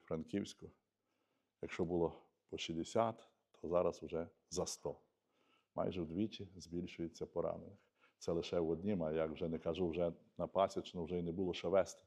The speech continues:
Це треба вже, напевно, з тисячу контейнерів. Вже двісті, сто сімдесят вже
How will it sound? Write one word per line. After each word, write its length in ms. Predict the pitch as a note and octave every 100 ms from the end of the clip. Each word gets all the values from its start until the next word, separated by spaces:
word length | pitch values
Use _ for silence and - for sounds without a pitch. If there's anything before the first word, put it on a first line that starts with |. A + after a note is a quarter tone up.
| -
Це 60 |
треба 220 | E2 F2
вже, 140 | E2 E2+
напевно, 460 | D#2+ F2 F2+ E2+ -
з 120 | - -
тисячу 420 | G#2 G2+ A2 -
контейнерів. 600 | - D2+ D#2 D2+ D#2 F2 - _ _ _ _ _ _
Вже 160 | E2 E2+
двісті, 420 | D#2 F2 G2+ -
сто 200 | E2 -
сімдесят 520 | - G2 G2 - -
вже 260 | E2 E2+ D#2